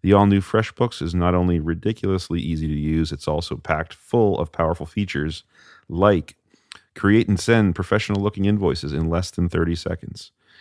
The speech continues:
set up online payments with just a couple of clicks and get paid up to four days faster. See when your client has seen your invoice and put an end to the guessing games. FreshBooks is offering a thirty-day unrestricted tr-, free trial to our listeners here.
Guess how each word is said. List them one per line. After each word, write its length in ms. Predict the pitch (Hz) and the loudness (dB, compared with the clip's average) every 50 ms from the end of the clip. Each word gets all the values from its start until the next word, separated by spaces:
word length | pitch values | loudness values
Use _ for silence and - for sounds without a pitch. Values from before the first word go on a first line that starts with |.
| - _ _ | -20 _ _
set 240 | - - 104 95 92 | -6 0 0 2 2
up 140 | 92 - 87 | 2 2 4
online 380 | 90 92 90 90 85 87 87 | 2 4 4 2 2 2 0
payments 440 | - - 117 120 120 120 110 - - | 2 2 2 2 2 2 0 -4 -10
with 80 | 85 - | -14 -8
just 200 | - - - - | -8 -8 -6 -8
a 40 | 80 | -8
couple 320 | - - - - - 98 | -4 -4 -4 -2 -2 -6
of 120 | 87 80 - | -6 -6 -4
clicks 340 | - 104 107 - - - | -2 -2 -2 -2 -4 -8
and 120 | - 82 73 | -6 -6 -6
get 260 | - - - _ _ | -6 -8 -10 _ _
paid 320 | - - 98 98 98 95 - | -4 0 0 2 2 0 -2
up 120 | 85 _ | -4 _
to 80 | - 71 | -10 -14
four 320 | - - - - 95 90 90 | -12 -10 -4 0 0 2 2
days 220 | 87 87 87 - | 0 -2 -2 -4
faster. 520 | - - 76 64 - - - - - - - _ _ _ _ - - _ - - _ _ | -6 -8 -6 -6 -8 -10 -10 -14 -14 -14 -16 _ _ _ _ -20 -20 _ -20 -20 _ _
See 240 | - - - 113 | -8 -2 0 2
when 140 | 107 110 107 | 4 4 4
your 100 | 101 98 | 4 2
client 440 | 92 - 104 104 104 104 98 - - | 0 0 2 2 4 2 0 0 0
has 220 | 95 87 87 80 | 0 0 0 0
seen 260 | - - - 104 101 95 | -4 -4 0 2 2 4
your 140 | 90 92 | 4 4
invoice 580 | 101 120 123 117 127 135 143 143 - - - _ - | 4 2 2 2 0 0 -2 -2 -6 -12 -16 _ -6
and 140 | 92 87 - | -6 -6 -2
put 160 | - 104 - | -2 -2 -2
an 120 | 69 87 90 | 0 0 2
end 260 | 92 95 98 101 - | 2 2 2 2 0
to 80 | 98 | -2
the 100 | 82 87 | -4 -4
guessing 360 | 82 92 87 87 - - 73 78 | -2 -2 -2 -2 -2 -4 -6 -6
games. 420 | 73 71 69 65 69 76 - - _ _ _ - - - - _ _ _ | -6 -6 -8 -8 -10 -12 -16 -18 _ _ _ -20 -20 -20 -20 _ _ _
FreshBooks 600 | - - 123 143 151 - - - 98 90 - 95 | -2 2 4 4 4 2 2 0 0 0 0 -2
is 100 | 90 90 | 0 4
offering 400 | 98 95 98 92 92 95 95 60 | 4 4 4 4 2 0 0 0
a 40 | - | -4
thirty-day 680 | - - - 117 120 120 117 117 110 110 110 107 - | -8 -4 -2 0 0 2 2 4 4 6 4 4 4
unrestricted 800 | - 104 104 104 101 98 - - - 104 _ _ - 92 80 - | 2 0 2 2 0 0 -2 -6 -10 -10 _ _ -8 -8 -8 -8
tr-, 160 | - - - | -12 -14 -12
free 220 | - - 131 131 123 | -6 -2 -2 -2 0
trial 440 | - - 104 90 85 85 87 90 | 0 2 4 4 4 4 4 2
to 340 | 90 - - - 92 90 85 - | 0 -4 -4 -2 -2 -2 0 2
our 160 | - 87 87 | 2 2 4
listeners 420 | 90 90 90 - - 73 71 71 - | 2 0 0 -2 -6 -6 -6 -6 -6
here. 300 | 71 71 71 78 92 | -6 -6 -4 -4 -6